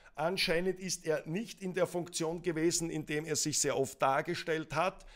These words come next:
und zwar als Blockchain- und Krypto-Experte, so wie er auch als Influencer auftritt,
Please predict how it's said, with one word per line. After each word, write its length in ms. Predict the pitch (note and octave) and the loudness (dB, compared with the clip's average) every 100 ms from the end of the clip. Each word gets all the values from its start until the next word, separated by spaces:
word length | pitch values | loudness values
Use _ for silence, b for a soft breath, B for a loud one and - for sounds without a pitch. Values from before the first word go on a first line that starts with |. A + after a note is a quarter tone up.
| B | B
und 280 | F#3 F#3+ F#3+ | 0 0 2
zwar 300 | D#3 D#3 D#3+ | 4 6 6
als 160 | D3 - | 2 2
Blockchain- 540 | C#3 D#3 - - D#3 | 2 2 0 -2 0
und 180 | D#3 C3 | -2 -4
Krypto-Experte, 1120 | - D#3 - F#3+ E3+ - - D3+ D3+ - G3 | 0 0 0 -2 0 0 4 4 4 2 -2
so 320 | - - F3 E3+ | -2 0 2 4
wie 60 | |
er 140 | D#3+ D3+ | 2 2
auch 160 | D#3 | -2
als 140 | D3+ F3+ | -2 -4
Influencer 600 | E3+ E3 D#3+ C#3 C3 C#3 | -4 -2 -2 -2 -2 0
auftritt, 580 | F#3+ - - D#3 - | 0 0 0 0 0